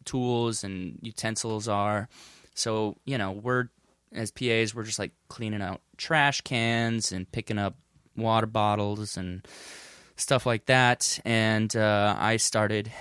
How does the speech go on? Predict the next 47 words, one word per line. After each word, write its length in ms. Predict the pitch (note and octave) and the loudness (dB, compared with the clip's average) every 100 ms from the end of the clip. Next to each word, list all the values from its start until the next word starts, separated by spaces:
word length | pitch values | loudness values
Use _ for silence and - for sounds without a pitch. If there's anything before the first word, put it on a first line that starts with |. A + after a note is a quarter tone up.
| - - _ _ | -18 -20 _ _
the 300 | A2 A2 G2+ | -6 -2 -2
G 220 | G2+ A#2 | -2 -2
and 100 | A2 | 0
E 120 | A2 D3+ | 0 2
guys 260 | A2+ G2+ | 2 2
showed 240 | - G2 G2 | 0 -2 0
up 200 | F#2+ - | -2 -4
to 100 | G2 | -6
start 320 | - G2+ F#2+ | 0 0 0
doing 220 | G#2 G2 | -4 -4
the 60 | F#2+ | -4
pre-light, 560 | - D#3 C3+ F#2+ F2 - | -4 0 0 0 -4 -6
and 160 | G2+ | -6
I 100 | G#2 | -4
started, 480 | G2+ - G2 G2 F#2+ | -4 -2 -2 0 -2
I 140 | F#2+ | -4
thought 240 | G2 G#2+ G2 | -6 -8 -6
they 80 | G2 | -6
were 100 | G2 | -6
pretty 220 | F#2+ F2+ | -10 -10
cool, 300 | - D3+ B2+ | -6 -4 -4
so 140 | - | -6
I 80 | F2+ | -8
started 280 | - F#2+ G2+ | -8 -8 -8
hanging 180 | F#2+ F#2+ | -8 -6
out 120 | E2+ | -8
with 100 | - | -4
them 180 | A2+ D#3 | -4 -2
more. 260 | G2 F2+ C3 - | -4 -6 -10 -12
And 100 | G2 | -12
I 120 | F#2+ | -10
was 160 | G2+ | -12
like, 180 | - G2 - - - - - _ | -14 -16 -18 -20 -20 -20 -20 _
"These 180 | - A#2 | -10 -10
guys 320 | - - - | -8 -12 -12
are, 140 | - - - _ | -14 -14 -16 _
are 160 | G#2+ D#2+ - - | -16 -14 -16 -20
pretty 160 | - E2+ | -16 -12
cool. 240 | - D3+ | -4 0
I'm 160 | A2 G2 | 0 -2
just 320 | G#2+ - - | -4 -10 -10
gonna 160 | - G2 | -6 -2
make, 320 | G#2 G#2+ - | 0 0 -2
ingratiate 680 | A2+ G#2 A#2 A#2+ A#2+ A#2+ G#2+ | -4 -2 2 4 4 2 2
myself 400 | A2 G#2 A2+ G#2 | 0 0 0 0
to 100 | G2+ | -2
them." 360 | G2 D3+ A2 | 0 2 2